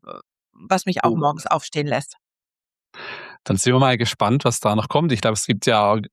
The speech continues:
Speaker 2: viel Bedürfnis aktuell in Deutschland auch nach Unternehmensnachfolge in aller möglichen, also sind ja nicht nur die Handwerkerbetriebe, sondern auch im Mittelstand und so, was man so mitbekommt,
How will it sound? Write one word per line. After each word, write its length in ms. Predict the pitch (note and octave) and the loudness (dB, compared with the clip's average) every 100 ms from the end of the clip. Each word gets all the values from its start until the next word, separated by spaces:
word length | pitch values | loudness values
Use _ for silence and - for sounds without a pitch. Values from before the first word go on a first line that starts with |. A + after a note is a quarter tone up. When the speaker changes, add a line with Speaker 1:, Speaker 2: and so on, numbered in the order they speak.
| - - | -14 0
Speaker 2:
viel 180 | C#3 B2 | 2 2
Bedürfnis 600 | B2 G#2 C3+ - E3 - | 2 4 2 2 0 2
aktuell 580 | A#2+ - G#2 G2+ A2 | -2 0 2 4 4
in 140 | A#2 G#2+ | 4 4
Deutschland 420 | G2+ G2 - G2 | 4 4 2 4
auch 160 | F#2+ F#2+ | 4 4
nach 160 | F2+ | 0
Unternehmensnachfolge 1040 | - G2+ F#2 F#2+ G2 - F#2 - G2 G2+ G#2 | 0 0 2 0 0 0 0 2 0 2 2
in 160 | G2 | 2
aller 220 | G2 F#2 F#2 | 0 2 2
möglichen, 720 | F#2+ F#2 G#2+ - F#2+ F#2 - - - | 2 0 -2 0 0 0 -6 -20 -6
also 140 | G#2 G2 | -2 2
sind 100 | C3 | 4
ja 60 | |
nicht 160 | C3 B2+ | 4 2
nur 80 | A2+ | 2
die 100 | G2 | 2
Handwerkerbetriebe, 960 | B2+ B2 A2+ A#2 A2+ A#2 G#2+ A2 A#2 | 0 2 2 2 0 0 2 4 4
sondern 240 | - F#2+ | 2 2
auch 100 | F#2+ | 4
im 80 | G2 | 4
Mittelstand 640 | F#2+ - - G2 G#2+ A#2 | 2 -2 -2 2 2 2
und 100 | G2+ | -2
so, 180 | - G#2 | 0 2
was 200 | G2+ - | 2 0
man 80 | G2 | -2
so 180 | - G#2 | 0 2
mitbekommt, 800 | G2+ G2+ A2 - G#2 A2+ A#2+ | 2 0 -2 -4 -2 2 0